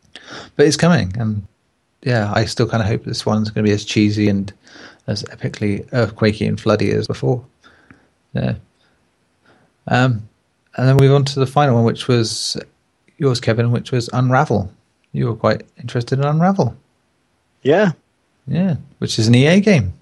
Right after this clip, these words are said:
Speaker 1: a platformer.
Speaker 2: Yeah. Surprise, surprise. No, it's actually, it, it, I don't know. It looks kind of simplistic, yet very amusing. That's how it looks to me.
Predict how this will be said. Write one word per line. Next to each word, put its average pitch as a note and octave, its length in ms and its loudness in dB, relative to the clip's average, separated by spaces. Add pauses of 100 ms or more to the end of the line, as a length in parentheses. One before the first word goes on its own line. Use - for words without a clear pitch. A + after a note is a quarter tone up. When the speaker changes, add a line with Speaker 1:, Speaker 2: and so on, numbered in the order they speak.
(300)
Speaker 1:
a - 120 0
platformer. A2+ 600 -2
Speaker 2:
Yeah. E3+ 360 0 (960)
Surprise, A#2+ 640 0
surprise. E3+ 880 2 (840)
No, F#3 240 4
it's G#3+ 200 0
actually, A3 560 2
it, D3+ 200 2 (100)
it, - 140 -6 (440)
I F3+ 60 0
don't F#3+ 160 4
know. B2 340 0 (340)
It D#3+ 140 0 (160)
looks D#3+ 300 0
kind D#3+ 360 0
of - 320 0 (640)
simplistic, - 1000 -2
yet C#3+ 280 4 (280)
very C3 520 2
amusing. A2+ 600 -2
That's C3+ 180 -2
how C#3+ 200 2
it B2+ 80 0
looks C3 380 0
to A#2+ 60 -4
me. G#2+ 380 -6